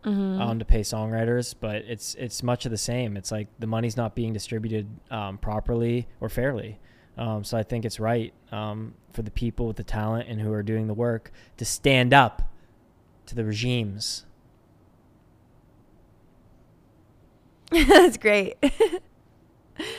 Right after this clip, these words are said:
Speaker 1: Um, I can't, th-, I'm, I'm just going through my Twitter
Speaker 2: Yeah.
Speaker 1: feed right now.
Speaker 2: See, I don't, it's bad. Like, I don't, I do a little bit of Twitter news. I get a little bit of, like, sports feeds, and then I just, I tap out.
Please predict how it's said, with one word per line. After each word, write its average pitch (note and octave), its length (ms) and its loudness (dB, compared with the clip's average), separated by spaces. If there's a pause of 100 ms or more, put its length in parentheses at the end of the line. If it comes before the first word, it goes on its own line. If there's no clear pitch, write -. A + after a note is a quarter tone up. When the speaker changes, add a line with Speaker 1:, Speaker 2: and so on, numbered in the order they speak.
(280)
Speaker 1:
Um, B3 580 8 (580)
I A#3+ 80 -2
can't, D#4+ 260 -2
th-, - 100 0
I'm, B3 160 4
I'm A#3 160 6
just C#4 160 0
going A#3 220 4
through A3 120 4
my G3 120 4
Twitter F#3+ 280 6
Speaker 2:
Yeah. C3+ 160 4
Speaker 1:
feed F#3+ 100 2
right F#3 160 2
now. F#3 180 2
Speaker 2:
See, F3 180 8
I D#3 120 12
don't, F3+ 260 8 (280)
it's - 120 0
bad. C3 400 8
Like, A2+ 160 4
I A#2+ 160 4
don't, C3+ 380 4 (720)
I C3 160 2
do C3 240 2
a - 20 6
little C3 240 4
bit C3+ 160 6
of B2+ 160 6 (240)
Twitter C#3 260 6
news. C#3 220 4
I B2+ 60 4
get B2+ 100 4
a C3 40 4
little C3 160 4
bit B2+ 120 2
of, A#2+ 60 4
like, A2+ 120 0
sports - 500 0
feeds, C3+ 640 0 (480)
and A#2+ 340 2
then A#2+ 180 4
I B2+ 200 -2
just, A#2 180 -4
I B2+ 100 2
tap A#2 300 4
out. A2 300 0